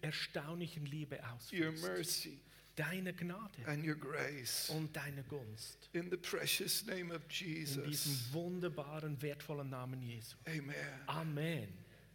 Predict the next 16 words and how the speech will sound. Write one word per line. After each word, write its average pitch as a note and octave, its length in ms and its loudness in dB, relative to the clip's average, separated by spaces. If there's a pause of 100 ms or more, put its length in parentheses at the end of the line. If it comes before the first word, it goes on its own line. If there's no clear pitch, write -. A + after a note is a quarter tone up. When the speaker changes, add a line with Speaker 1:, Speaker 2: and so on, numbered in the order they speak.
(1400)
Speaker 2:
My - 100 8
text C4+ 320 10
is A3+ 160 8
found A3 300 10
in F#3+ 100 6
Psalm A3+ 440 8
one G3+ 280 4
thirty-two. F#3 920 6 (400)
Speaker 1:
So, D3+ 280 2 (320)
mein F3 320 4
Bibeltext, F3 760 0
den D#3+ 200 4
finden D#3 460 0
wir C#3+ 180 2 (220)
in C3+ 320 0 (240)
Psalm D#3+ 640 2